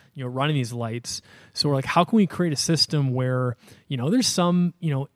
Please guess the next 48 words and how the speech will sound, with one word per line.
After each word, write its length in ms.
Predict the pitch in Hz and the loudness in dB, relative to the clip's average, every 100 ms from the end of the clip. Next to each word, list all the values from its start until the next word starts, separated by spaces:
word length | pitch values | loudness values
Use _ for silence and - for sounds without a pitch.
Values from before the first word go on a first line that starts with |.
| _ - | _ -16
i-, 80 | 175 | -12
there's 300 | 180 156 139 | -2 0 0
some, 460 | - 160 160 156 | 0 0 0 -2
you 100 | - | -6
know, 60 | 147 - | -6 0
install 440 | 170 151 160 147 | 0 0 -2 -2
time, 440 | - - 139 143 143 | -4 -6 -4 -2 -2
but 80 | 131 | -2
we 100 | 135 | -6
try 260 | - 160 | -6 -6
and 120 | 165 151 | -6 -8
commission 540 | - 139 147 - 147 | -6 -2 -2 -2 -4
it 140 | 143 - _ _ _ - | -6 -10 _ _ _ -12
as 140 | 131 | -6
much 220 | 131 139 | -4 -4
as 80 | 135 | -6
possible 440 | - 131 135 - 131 | -8 -6 -8 -6 -6
at 100 | 123 | -6
the 60 | |
factory 640 | 117 165 202 - 143 135 - _ _ | -6 -4 -4 -4 -4 -4 -6 _ _
and 100 | 143 | -4
then 80 | 139 | -4
have 320 | 123 - 151 | -4 -4 -2
it, 120 | 151 143 _ | -2 -4 _
you 80 | - | -10
know, 40 | 135 | -6
kinda 240 | 175 170 | -4 -2
set 260 | - 160 151 | -2 -2 -4
it 100 | - | -6
and 80 | 135 | -14
forget 320 | 135 117 117 | -12 -10 -10
it. 140 | 117 _ | -12 _
You 120 | - 143 | -6 0
don't 160 | 160 | 2
have 160 | 156 156 | 2 0
to 80 | 147 | -2
learn 220 | 147 151 | -2 -4
a 60 | 143 | -4
new 120 | 147 | -6
software 460 | - 139 - 143 | -4 -4 -2 -4
package 480 | 127 135 123 139 120 | -2 -4 -6 -8 -8
to 80 | - | -8
run 220 | 127 127 | -6 -4
it. 200 | 127 123 - - - - | -4 -6 -14 -20 -20 -18
It's 180 | 120 143 | -10 -4
on 140 | 151 | -2
a 40 | |
tablet." 540 | 143 - 135 135 131 | -2 -2 0 2 2